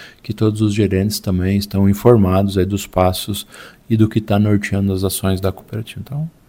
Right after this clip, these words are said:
qualquer dúvida, só procurar tanto os líderes como os nossos gerentes das unidades, ou até mesmo aqui na matriz, que nós estamos sempre de portas abertas para prestar todos os esclarecimentos que o associado quiser saber, ah, das atividades e das ações que a Cotrisoja desenvolve.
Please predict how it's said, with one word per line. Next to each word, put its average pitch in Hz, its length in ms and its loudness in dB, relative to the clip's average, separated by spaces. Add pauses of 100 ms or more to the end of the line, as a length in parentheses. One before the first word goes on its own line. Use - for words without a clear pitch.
(160)
qualquer 104 360 0
dúvida, 113 400 4
só 113 220 4
procurar 101 500 4
tanto 131 300 2
os 104 80 0
líderes 123 480 2
como 104 200 -6
os 104 80 -10
nossos 101 300 0
gerentes 98 320 -2
das 95 140 -2
unidades, 92 480 -2
ou 107 60 0
até 101 200 -6
mesmo 98 260 -2
aqui 90 160 -8
na 98 120 -2
matriz, 95 500 -4 (420)
que 101 120 -8
nós 101 240 4
estamos 104 360 -2
sempre 113 280 2
de 107 100 2
portas 101 460 2
abertas 92 500 0
para 104 160 0
prestar 98 540 0 (340)
todos 113 220 0
os 110 200 2
esclarecimentos 98 840 0
que - 100 -8
o 101 60 0
associado 98 600 0 (140)
quiser 104 380 2
saber, 90 440 -4 (400)
ah, 101 220 2
das 110 240 4
atividades 101 720 2
e - 20 -6
das 98 200 0
ações 95 340 -4
que - 80 -14
a - 20 -14
Cotrisoja 95 480 -4
desenvolve. 87 500 -8